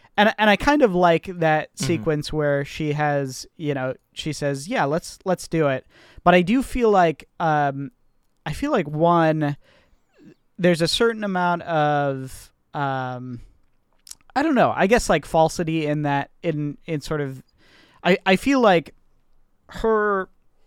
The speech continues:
Speaker 1: um, her character is shown very early on as being, like,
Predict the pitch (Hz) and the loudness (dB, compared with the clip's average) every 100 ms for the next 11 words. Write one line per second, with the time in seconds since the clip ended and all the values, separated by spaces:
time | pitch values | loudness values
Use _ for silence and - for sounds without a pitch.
0 | _ _ _ - 151 143 135 127 - _ | _ _ _ -6 -4 -2 -6 -8 -16 _
1 | _ _ - 262 - 208 190 - 160 143 | _ _ -2 -2 0 -2 -2 -4 -6 -6
2 | 139 165 151 - - 170 160 151 165 160 | -8 -6 -6 -4 -2 0 0 0 0 -2
3 | 139 156 147 139 139 139 135 127 143 135 | -4 -4 -4 -4 -6 -6 -8 -8 -8 -6
4 | 131 123 - | -6 -8 -12